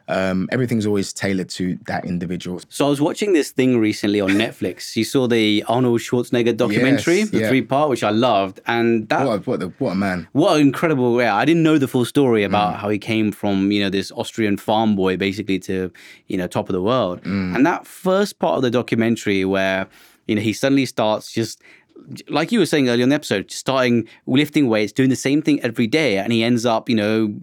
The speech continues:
Speaker 2: topping these competitions. Th-, the bodybuilding competitions that we saw Arnold Schwarzenegger go through, is that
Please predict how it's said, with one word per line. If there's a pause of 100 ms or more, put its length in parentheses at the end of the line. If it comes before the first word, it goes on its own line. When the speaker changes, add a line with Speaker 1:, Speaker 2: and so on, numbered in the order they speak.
(340)
Speaker 2:
topping
these
competitions. (1120)
Th-,
the
bodybuilding
competitions
that
we
saw
Arnold
Schwarzenegger
go
through, (520)
is
that